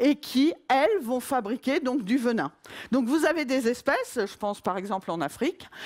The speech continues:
qui sont aglyphes, qui n'ont pas de crochet à venin, mais qui sont mortelles pour l'homme.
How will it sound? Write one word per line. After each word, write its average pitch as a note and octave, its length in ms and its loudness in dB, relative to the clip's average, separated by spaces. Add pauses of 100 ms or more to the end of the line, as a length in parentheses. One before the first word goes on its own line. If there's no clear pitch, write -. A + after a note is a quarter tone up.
(200)
qui C#4+ 120 4
sont C#4 300 0
aglyphes, A#3 480 0
qui E4 100 0
n'ont G3+ 140 -4
pas C#4+ 120 -2
de C#4+ 60 -8
crochet C4+ 300 -4
à G3+ 80 0
venin, F#3 300 -2 (100)
mais G#3 80 -2
qui - 160 -10
sont F3 120 -4
mortelles F#3+ 360 -2
pour F#3 180 -8
l'homme. F#2+ 260 -6